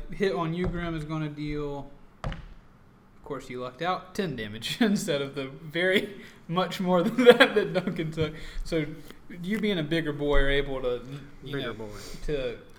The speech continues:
Speaker 1: take some of the damage. Also, I should have mentioned that whenever you got back and you cast that spell, uh, you may have expected to be Tiny Grim, but the full rest actually allowed you, your limbs to grow back. It was a very short thing. It wasn't a big deal.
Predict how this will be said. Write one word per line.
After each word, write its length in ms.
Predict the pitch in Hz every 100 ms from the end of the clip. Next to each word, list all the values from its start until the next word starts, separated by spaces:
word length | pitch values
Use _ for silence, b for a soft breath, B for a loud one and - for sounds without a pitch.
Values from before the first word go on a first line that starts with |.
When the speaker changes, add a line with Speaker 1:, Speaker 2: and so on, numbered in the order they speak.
| B B B -
Speaker 1:
take 200 | - 170
some 140 | 151 156
of 40 | 139
the 40 |
damage. 260 | 151 151 147
Also, 240 | 254 381
I 100 | 320
should 220 | - 262
have 80 | 240
mentioned 460 | 196 214 202 180 156
that 280 | 147 - 156
whenever 280 | 165 190 214
you 160 | 175
got 260 | 165 156 131
back 240 | 151 170
and 100 | 156
you 60 | 147
cast 320 | 151 143 139
that 180 | 143 -
spell, 560 | - 156 147 170 196 - B B B B
uh, 480 | 160 156 143 135 123 - - -
you 140 | 160 160
may 200 | 156 165
have 100 | 160
expected 560 | 147 - 147 143 156 147
to 60 |
be 180 | 147 139
Tiny 320 | 139 139 151
Grim, 420 | 170 202 240 254 - B B B
but 380 | 156 151 - 143
the 80 | 147
full 300 | - 190 180
rest 400 | 147 147 147 -
actually 380 | 135 131 151 143
allowed 360 | 131 127 127
you, 180 | 131 127 135
your 180 | 131 123
limbs 280 | 123 127 -
to 100 | 131
grow 180 | 117 117
back. 260 | 117 113
It 60 | 123
was 180 | 123 120
a 60 |
very 240 | 117 120 113
short 300 | - 113 104
thing. 180 | 113 107
It 80 | 113
wasn't 260 | 113 123 113
a 20 |
big 200 | 110 107
deal. 160 | 98 92